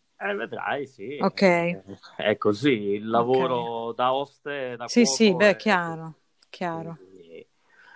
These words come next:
Speaker 1: diciamo che se togli dodici ore al giorno o mettine dieci, eh, eh, ti
Speaker 2: No,
Speaker 1: devi
Speaker 2: no, sono
Speaker 1: reinventare anche che
Speaker 2: tutte.
Speaker 1: cosa fare, ecco,
Speaker 2: E ti
Speaker 1: durante
Speaker 2: sei
Speaker 1: il giorno.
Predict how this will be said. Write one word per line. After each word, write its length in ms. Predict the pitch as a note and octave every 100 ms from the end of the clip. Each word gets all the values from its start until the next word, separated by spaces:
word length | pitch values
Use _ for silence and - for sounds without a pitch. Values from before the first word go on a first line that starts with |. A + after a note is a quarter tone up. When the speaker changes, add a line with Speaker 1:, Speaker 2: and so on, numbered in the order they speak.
| _ -
Speaker 1:
diciamo 560 | A2 G#2 B2+ C3 B2
che 1160 | A#2+ B2 C3 B2 A#2 A2 A2+ A2 G#2+ G#2+ G#2+ G#2+
se 300 | G#2+ - C3
togli 840 | C3 D3 C3+ B2 A2 A2+ A2 G#2+
dodici 540 | A2 B2+ B2+ B2 - C3
ore 600 | C3+ B2 A#2 G#2+ G#2+ G#2
al 240 | A2+ B2+
giorno 500 | B2 C3 C3 C#3 D#3
o 200 | B2+ A2+
mettine 500 | A2 B2 A#2+ A2+ A#2
dieci, 880 | C3 A2+ G#2 G#2+ - C#3+ G#2+ G2+ G2 F#2+ _ _ _ _ _ _ _
eh, 140 | C#3 -
eh, 320 | A#2+ G#2+ G#2 - - _ -
ti 100 | -
Speaker 2:
No, 80 | B2+
Speaker 1:
devi 140 | D#3+
Speaker 2:
no, 0 |
sono 100 | D#3+
Speaker 1:
reinventare 500 | D#3+ D#3 D#3+ A3+ E3+ G3+
anche 180 | F#3
che 80 | C#3
Speaker 2:
tutte. 80 | D3
Speaker 1:
cosa 260 | D3 C#3+ C#3
fare, 640 | D3+ D#3 B2 A2+ A2+ C3
ecco, 380 | B2 - G#2+ -
Speaker 2:
E 120 | D3+
ti 100 | C3
Speaker 1:
durante 140 | A3 A3
Speaker 2:
sei 200 | -
Speaker 1:
il 40 |
giorno. 0 | A#3